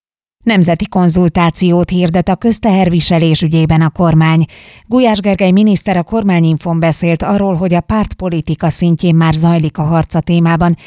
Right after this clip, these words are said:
ezért kulcsfontosságú, hogy egyebek mellett például az egykulcsos személyi jövedelemadóról legyen társadalmi vita.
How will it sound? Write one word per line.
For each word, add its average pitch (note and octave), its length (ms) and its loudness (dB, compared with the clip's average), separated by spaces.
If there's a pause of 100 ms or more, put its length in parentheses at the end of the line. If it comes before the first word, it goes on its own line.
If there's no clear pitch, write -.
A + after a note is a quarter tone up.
(220)
ezért F#3+ 340 0
kulcsfontosságú, G3+ 920 -4
hogy E3+ 300 0
egyebek D#3+ 380 -4
mellett F#3 340 0
például E3 360 0
az D#3 140 0
egykulcsos F#3 580 -2
személyi E3 480 0
jövedelemadóról D#3+ 960 0
legyen E3 340 0
társadalmi D3+ 680 -2
vita. D3 360 -4